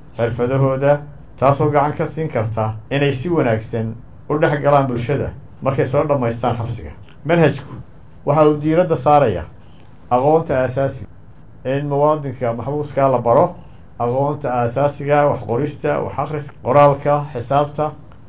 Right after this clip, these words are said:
Waxaa kaloo fursad siinaya, maadaama aynu dad Islaam nahay, inuu diinta barto. Waan is leeyahay,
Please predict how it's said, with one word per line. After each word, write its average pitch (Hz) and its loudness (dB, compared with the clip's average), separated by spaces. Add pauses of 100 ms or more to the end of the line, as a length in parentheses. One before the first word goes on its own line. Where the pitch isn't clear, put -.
Waxaa 147 4
kaloo 160 4
fursad 165 -6
siinaya, 147 -2 (480)
maadaama 151 0
aynu 147 -4
dad 151 -6
Islaam 143 -4
nahay, 85 -10 (840)
inuu 143 -4
diinta 135 -6
barto. 82 -12 (460)
Waan 127 2
is 127 -8
leeyahay, 127 0